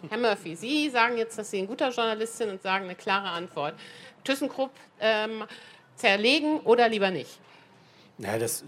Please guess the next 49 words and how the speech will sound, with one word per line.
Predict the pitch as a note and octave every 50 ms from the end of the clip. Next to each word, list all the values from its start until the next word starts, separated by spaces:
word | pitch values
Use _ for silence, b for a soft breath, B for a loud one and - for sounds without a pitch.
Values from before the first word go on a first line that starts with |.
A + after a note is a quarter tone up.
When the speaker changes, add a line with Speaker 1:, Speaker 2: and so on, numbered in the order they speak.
| -
Speaker 2:
Zerlegen | - - A2+ G#2 G#2+ A#2 B2+ B2
findet | - - C3 B2 A#2
ja | A#2+
die | A2+ A2+
ganze | A2 A2 A2+ - A2+
Zeit | - - A2+ G#2+
schon | - - A2
statt. | - - A#2 G#2+ - - -
Also | - G#2 G2+ G#2 G#2
es | G2 - -
läuft | A#2+ A#2+ A#2+ - -
ja, | G2 F#2+
das | F#2+ F#2+
ist | G#2+ A2 A2+
ein | A2+
Prozess, | A2 - A#2 A2 - - A2+ - -
der | - G#2
geht. | G2 - G2 F#2+ - B B B B B B B B B
Aber | - A#2+ A2+ A#2+ A#2 A2
warum | A#2 A#2 A#2 C#3 C#3
kein | - - C3+ B2+
Konglomerat? | - - C3 C3 B2 C3+ B2+ B2 A#2+ B2 D3+ C#3+ A2+ -
Also, | - A2 A2 G#2 G#2 G#2+ G#2 G#2+ G#2+ G#2+ B2 - -
ähm, | A#2+ A2 G#2+ G#2+ G#2+ A2 A2 A2 G#2 - A#2 A#2+ - - -
da | A#2 G#2+
ist | A2+ A2+ -
man | C#3 B2
ja, | A#2+ A#2+
ich | A#2+ - -
meine, | A#2+ A#2 A#2
das | A#2 -
sind | D3+ D3+
ja | D#3+
auch | C#3+ B2
so | C3+
Modewellen. | D3 C3+ B2+ B2+ D3 E3+ D#3 A#2 G#2 G#2 G2 G2
Dann | G#2 G#2
sagt | A2+ A#2 - -
man | B2 A#2+
mal, | A#2+ A#2
Konglomerate | - - C#3+ C3+ B2+ C3+ C3 B2+ B2 C3 C3+ C3+ C#3
sind | B2 B2+ A#2+
gut, | - - F3+ G3+ F#3 -
dann | A#2
sind | A2+ B2 A#2+
sie | - A#2
wieder | A2+ A#2 A#2+
schlecht. | - - D#3 F3+ F#3 E3 E3
Speaker 1:
Ja. | D#3+